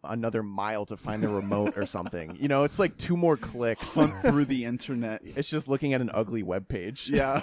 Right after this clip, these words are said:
Speaker 1: <laughs> It's really not that
Speaker 2: Also,
Speaker 1: bad.
Speaker 2: the fact that Amazon doesn't get enough, uh,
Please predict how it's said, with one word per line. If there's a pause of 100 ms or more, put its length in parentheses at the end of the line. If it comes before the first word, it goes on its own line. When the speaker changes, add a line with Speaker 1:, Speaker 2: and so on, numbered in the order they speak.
Speaker 1:
<laughs> (100)
It's
really
not
that
Speaker 2:
Also,
Speaker 1:
bad.
Speaker 2:
the
fact
that (120)
Amazon (540)
doesn't
get
enough, (160)
uh,